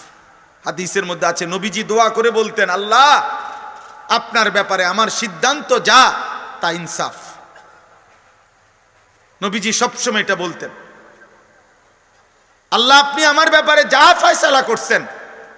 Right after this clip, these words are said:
আমি কখনোই কোনো সেকেন্ডে, আল্লাহ, আমি এটা জুলুম মনে করি না।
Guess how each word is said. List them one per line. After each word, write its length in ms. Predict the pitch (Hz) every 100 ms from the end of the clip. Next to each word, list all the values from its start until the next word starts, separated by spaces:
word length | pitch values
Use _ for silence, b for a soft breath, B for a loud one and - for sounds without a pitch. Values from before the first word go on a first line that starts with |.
| - - - _ _ _
আমি 220 | 226 277 - -
কখনোই 480 | 285 285 392 349
কোনো 300 | - 269 320
সেকেন্ডে, 540 | - 285 254 262 233 214
আল্লাহ, 520 | 170 196 180 185 147 - - - - -
আমি 180 | 196
এটা 140 | 202 190
জুলুম 320 | 160 226 311
মনে 240 | 269 220
করি 260 | 180 196 180
না। 160 | 175